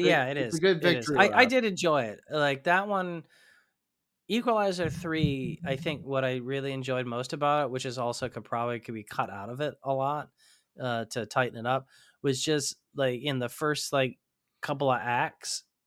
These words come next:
Speaker 2: just the extended sequences of Denzel Washi-, Washington just sizing up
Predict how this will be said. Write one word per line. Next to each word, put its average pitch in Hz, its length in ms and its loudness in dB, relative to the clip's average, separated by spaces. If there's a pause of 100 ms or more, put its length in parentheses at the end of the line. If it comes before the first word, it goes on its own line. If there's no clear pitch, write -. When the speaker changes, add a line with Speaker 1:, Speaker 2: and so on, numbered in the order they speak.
(100)
Speaker 2:
just 139 260 -4
the 147 140 -2
extended 131 580 -2
sequences 135 800 -4 (520)
of 127 180 0
Denzel 131 540 2
Washi-, 123 520 -2
Washington 135 540 0
just 127 300 -4 (1000)
sizing 139 720 4
up 131 280 0